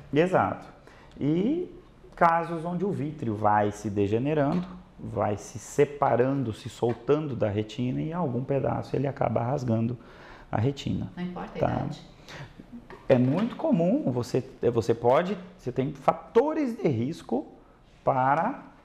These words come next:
Speaker 1: ca-, se, causar o, esse desfecho, que é o descolamento de retina, né? Então, teoricamente, qualquer idade,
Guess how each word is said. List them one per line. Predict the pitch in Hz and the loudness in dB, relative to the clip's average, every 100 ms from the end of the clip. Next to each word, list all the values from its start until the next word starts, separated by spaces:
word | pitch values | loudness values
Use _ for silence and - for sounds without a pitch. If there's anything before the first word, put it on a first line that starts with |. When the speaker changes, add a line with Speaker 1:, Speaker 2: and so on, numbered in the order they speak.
| - _ | -20 _
Speaker 1:
ca-, | - 156 | 0 0
se, | - - - 139 | 0 -6 -2 -2
causar | - 143 135 117 113 139 165 - - | 2 2 4 2 2 2 -2 -8 -10
o, | - - | -6 -4
esse | - 139 160 | -2 -2 -2
desfecho, | 147 180 - 143 110 - | -2 -2 0 0 0 -2
que | 110 | -2
é | 110 | 0
o | |
descolamento | 104 - 117 113 113 | 0 0 0 0 -2
de | |
retina, | 147 170 113 - | -4 -4 -8 -6
né? | 107 120 151 - - - - | -4 -4 -6 -14 -20 -20 -8
Então, | - 156 269 - | 4 4 4 0
teoricamente, | 139 214 175 123 113 101 127 175 | 2 2 2 0 -2 0 -2 -2
qualquer | - 214 226 226 | -2 -2 -2 -4
idade, | - 190 180 - - | 2 2 2 -4 -10